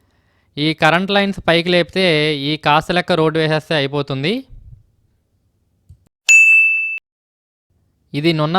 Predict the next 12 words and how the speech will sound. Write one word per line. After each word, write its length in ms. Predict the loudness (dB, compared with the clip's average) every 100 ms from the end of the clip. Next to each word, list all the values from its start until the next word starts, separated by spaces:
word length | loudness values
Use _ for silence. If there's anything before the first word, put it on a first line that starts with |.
| 2
బైపాస్లో 440 | 2 2 0 0 0
స్టేటస్. 440 | 0 0 0 -2 -4 -4 -10 -10
ఇక్కడ 160 | -4 -2 -2
నున్న 180 | -2 0
బైపాస్ 360 | 0 2 2 0 -2
మీద 160 | 0 2 2 0 -4 -2
పెండింగ్లో 380 | -2 0 0 0
ఉన్న 120 | 0 -2
ఫ్లైఓవర్ 340 | 0 0 0 0
పనులు 260 | -2 -2 -4 -4
పూర్తి 280 | -4 -4 -2
చేస్తున్నారు. 500 | -4 -4 -4 -2 0